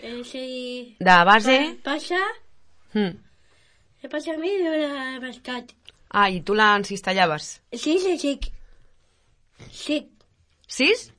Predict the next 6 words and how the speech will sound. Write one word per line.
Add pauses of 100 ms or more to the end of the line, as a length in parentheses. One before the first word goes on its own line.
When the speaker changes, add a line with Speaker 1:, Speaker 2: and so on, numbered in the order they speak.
(360)
Speaker 1:
Sí. (580)
Speaker 2:
Sis
a
cinc?
Speaker 1:
He
guanyat.